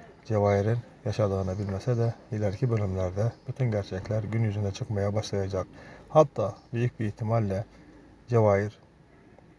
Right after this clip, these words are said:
Baran'ın sevdiklerine teker teker zarar vermek isteyecek.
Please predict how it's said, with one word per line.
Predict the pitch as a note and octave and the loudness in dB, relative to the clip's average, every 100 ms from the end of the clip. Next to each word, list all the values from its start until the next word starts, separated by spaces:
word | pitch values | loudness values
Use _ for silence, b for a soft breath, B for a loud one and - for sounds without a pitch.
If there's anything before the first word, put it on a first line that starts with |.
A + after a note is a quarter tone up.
| - B B - | -20 B B -2
Baran'ın | A2 G#2 G#2 | 4 4 4
sevdiklerine | A#2 A2+ G2 G2+ G2+ F#2 G2 G#2+ - - | 2 -2 -4 -4 -4 -4 -2 -4 -6 -8
teker | A2 A2 A2+ | -4 -2 -2
teker | G#2 G2 G#2+ - - | -4 -2 -4 -4 -8
zarar | G#2+ G#2 G#2+ | 0 2 2
vermek | G2 F#2+ F#2 | 2 -2 -6
isteyecek. | - F#2+ F#2 F2 | -8 -8 -6 -8